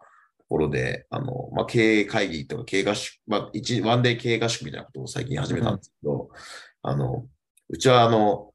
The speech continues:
Speaker 1: スカイランドファミリーなんで、みたいな感じでやろう」みたいな、
Speaker 2: うん。
Speaker 1: <laughs> 言葉ができて、
Speaker 2: はい。
Speaker 1: まあ、そういう、こう、まあ、仲間だよね、みたいな、
Speaker 2: うん。
Speaker 1: あの、感じで、まあ、ブイシーって結構、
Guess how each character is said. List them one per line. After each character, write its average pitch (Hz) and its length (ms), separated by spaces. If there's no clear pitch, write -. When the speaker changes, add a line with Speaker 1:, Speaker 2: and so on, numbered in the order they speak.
Speaker 1:
ス - 120
カ 127 100
イ - 20
ラ 135 80
ン - 20
ド 127 60
フ 151 80
ァ - 20
ミ 147 100
リ 98 100
ー - 20
な - 120
ん - 80
で、 78 80
み 80 160
た 80 100
い - 20
な - 80
感 78 200
じ 78 60
で 78 60
や 87 80
ろ 101 100
う」 - 100
み - 20
た - 180
い 107 40
な、 127 340
Speaker 2:
う 123 40
ん。 127 160
Speaker 1:
<laughs> 104 420
言 107 80
葉 104 80
が - 100
で - 100
き - 120
て、 53 380
Speaker 2:
は 107 160
い。 - 80
Speaker 1:
ま 92 100
あ、 - 20
そ 101 220
う 107 60
い 104 360
う、 - 140
こ 76 340
う、 - 40
ま 95 60
あ、 - 20
仲 - 200
間 147 120
だ 95 100
よ - 60
ね、 - 100
み - 80
た - 140
い - 40
な、 - 320
Speaker 2:
う 131 60
ん。 113 360
Speaker 1:
あ - 40
の、 87 220
感 - 240
じ - 140
で、 85 280
ま 113 60
あ、 - 20
ブ 147 180
イ 160 60
シ - 200
ー - 120
っ - 100
て 92 260
結 135 300
構、 90 460